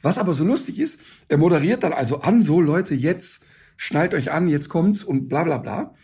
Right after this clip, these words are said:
Und dann zeigt man erstmal einen Gospelchor.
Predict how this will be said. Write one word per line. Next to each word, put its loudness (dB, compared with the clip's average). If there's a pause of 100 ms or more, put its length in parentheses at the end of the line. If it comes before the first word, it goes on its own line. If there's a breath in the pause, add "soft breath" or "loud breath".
(480 soft breath)
Und 0
dann 2
zeigt -2
man 0
erstmal -2
einen -2 (460)
Gospelchor. -2